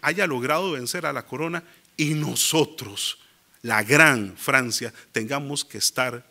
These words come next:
aguantando a este par de personas que simplemente no están dando jamás el talle para ser reyes, sino que se creen por encima de la autoridad, no, disculpen, de la condición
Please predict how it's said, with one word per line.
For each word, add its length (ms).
aguantando 840
a 100
este 400
par 280
de 100
personas 560
que 120
simplemente 720
no 140
están 380
dando 420
jamás 380
el 140
talle 200
para 240
ser 400
reyes, 300
sino 340
que 260
se 180
creen 300
por 220
encima 500
de 140
la 80
autoridad, 600
no, 140
disculpen, 440
de 100
la 120
condición 640